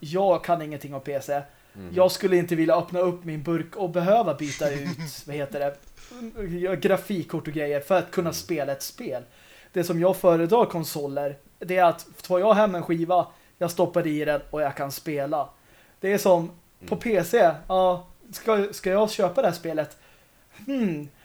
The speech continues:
Speaker 1: nu måste jag gå in och kolla information om jag ens kan starta spelet, för det kanske inte ens funkar.
Speaker 2: Mhm.
Speaker 1: För att alla P C är så olika och man måste ha lite koll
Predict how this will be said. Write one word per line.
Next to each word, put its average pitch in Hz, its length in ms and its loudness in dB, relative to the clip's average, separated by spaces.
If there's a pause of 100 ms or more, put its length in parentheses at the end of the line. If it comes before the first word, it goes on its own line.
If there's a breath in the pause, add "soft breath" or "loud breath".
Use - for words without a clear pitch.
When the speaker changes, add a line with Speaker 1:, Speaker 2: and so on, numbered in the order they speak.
(160 soft breath)
Speaker 1:
nu 190 100 2
måste 254 220 6
jag 196 100 6
gå 175 140 6
in 175 120 2
och 165 60 -2
kolla 170 260 2
information 175 840 2
om 196 280 0
jag 175 180 2
ens 156 220 -2
kan 147 180 -8
starta 151 480 -2
spelet, 147 460 -6
för 170 120 -2
det 147 120 -6
kanske 190 260 -6
inte 151 140 -6
ens 131 140 -8
funkar. 143 560 -2 (380 soft breath)
Speaker 2:
Mhm. 107 340 -14
Speaker 1:
För 214 420 4
att 185 360 0 (100)
alla 170 300 2
P 160 240 -4
C 190 120 -2
är 180 40 2
så 170 120 -4
olika 160 360 -2
och 190 140 0
man 180 120 0
måste 180 300 -2
ha 175 140 4
lite 175 560 -2
koll 156 440 -2